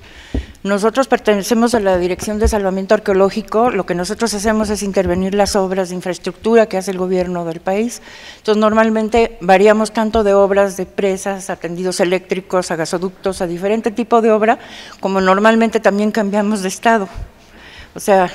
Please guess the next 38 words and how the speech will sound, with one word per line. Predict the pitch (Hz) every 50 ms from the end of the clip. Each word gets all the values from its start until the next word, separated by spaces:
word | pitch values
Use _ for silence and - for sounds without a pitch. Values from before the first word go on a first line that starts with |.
| - - - - - - - -
igual | - 202 185 208 214 220 226
puede | 220 226 226 208 214
estar | 202 - - 208 202 196 208
uno | 202 196 202 196 190 185
en | 185 185
la | 180
costa | - 196 196 - -
del | 208 180 180 180
Golfo | 196 208 220 208 - 214 208 -
que | 165
estar | 165 - 185 175 180
acá. | 175 - 202 202 - - - - - - - -
Afortunadamente, | 196 180 196 202 190 226 226 240 254 269 269 254 254 254 226 254
desde | 262 247 220 185 190 190
dos | 190 196 190
mil | 214 233 240 240
ocho | 233 233 240 - 254 269 269 302 294 - - - - - -
hemos | - 202 196 202 196
tenido | - 196 196 196 196 202
la | 208 185 185
chance | 185 - 202 190 190 208
de | 196 180 180
seguir | - 196 180 175 190 185 180
trabajando | - 202 190 175 170 - 196 196 202 196
lo | 190 170 165
que | - 180
es | 180
la | - 185
costa | - - 190 185 -
de | 196 190
Occidente, | - - - 190 190 185 180 214 -
particularmente | 202 - - 185 - - 175 185 175 180 180 180 175 - 175
Colima, | - 180 180 190 190 190 196 247 359 - - - - - - - - - - - - - -
la | - 175
región | 165 165 180 - 220 208 202
de | 196
Manzanillo | 190 185 165 170 - 202 190 190 202 208 208 202 202 226 247 - - -
y | - 180